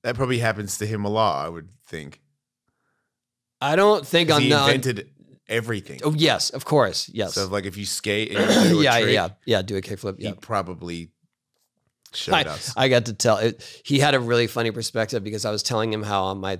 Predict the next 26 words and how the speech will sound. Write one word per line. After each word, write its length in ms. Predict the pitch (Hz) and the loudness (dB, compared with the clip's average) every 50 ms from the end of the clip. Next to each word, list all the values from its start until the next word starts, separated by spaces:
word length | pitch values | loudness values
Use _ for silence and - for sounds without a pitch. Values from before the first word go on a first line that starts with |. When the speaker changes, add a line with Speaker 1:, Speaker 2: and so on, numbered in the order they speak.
| 120 _ | -10 _
Speaker 2:
last 400 | - 101 95 98 95 - - - _ _ 156 131 123 117 _ | -10 -8 -8 -6 -8 -10 -12 -16 _ _ -20 -20 -20 -20 _
go 180 | - 123 110 107 | -8 -4 -2 -2
around 500 | 110 104 98 92 90 85 85 87 92 - _ _ | -2 -2 -2 -4 -4 -6 -8 -10 -10 -14 _ _
when 160 | - 95 92 | -14 -12 -12
I 80 | 92 95 | -10 -10
was, 280 | 95 90 - - - _ _ _ _ _ _ _ _ _ _ | -10 -10 -10 -12 -12 _ _ _ _ _ _ _ _ _ _
thought 240 | - - 147 135 131 | -4 0 0 2 2
I 80 | 117 117 | 2 0
was 140 | 117 117 110 | -2 -2 -2
getting 240 | 113 110 107 104 104 | -2 -2 -2 0 0
better, 300 | 104 107 98 98 95 95 | 0 0 0 2 0 -2
but 120 | 95 92 92 | -2 -4 -8
my 220 | 95 90 90 85 - _ _ - | -8 -8 -8 -10 -14 _ _ -14
leg 240 | 110 107 92 90 90 | -12 -10 -10 -8 -10
was 120 | 92 90 | -10 -10
not 140 | 98 92 85 | -12 -12 -12
connecting. 420 | - 104 101 90 90 - 92 87 104 - _ _ _ _ _ _ _ _ | -10 -8 -8 -8 -8 -10 -12 -12 -12 -16 _ _ _ _ _ _ _ _
Um, 380 | - 120 104 95 92 90 92 - | -6 -6 -6 -6 -6 -10 -12 -8
I 80 | 107 107 | -8 -6
told 200 | - 123 117 104 | -4 -2 -4 -2
him 60 | 95 | -2
how 100 | 107 107 | 0 0
I 60 | 107 | -2
did 180 | 101 - 214 - | -2 -4 -10 -10
the 80 | 107 | -12
kickflip 480 | - - 131 131 - 151 127 95 87 | -6 -6 -6 -4 -2 -2 -4 -4 -4